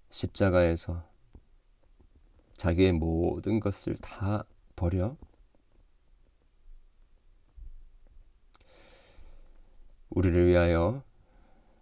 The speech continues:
구속을 이루신 그 예수 그리스도의 그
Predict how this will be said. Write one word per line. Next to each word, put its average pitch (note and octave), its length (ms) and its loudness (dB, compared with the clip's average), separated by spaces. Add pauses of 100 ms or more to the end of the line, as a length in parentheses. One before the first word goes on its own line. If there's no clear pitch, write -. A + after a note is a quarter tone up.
(580)
구속을 F2 640 0
이루신 G2+ 720 0 (340)
그 F2+ 320 0
예수 F2+ 680 2
그리스도의 A2+ 540 -4
그 C4 200 2